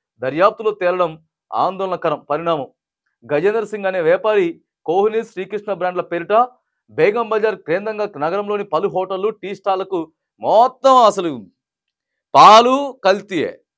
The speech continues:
దాంట్లో కలుపుకొని తాగే టీ పొడి కల్తీయే, పాల పొడి కల్తీయే,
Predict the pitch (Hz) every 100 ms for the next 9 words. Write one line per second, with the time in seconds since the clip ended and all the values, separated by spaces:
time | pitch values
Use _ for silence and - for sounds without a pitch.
0 | _ 135 165 165 190 - 226 208 208 208
1 | 185 208 220 226 240 233 214 190 175 147
2 | 139 156 196 208 220 226 226 208 170 151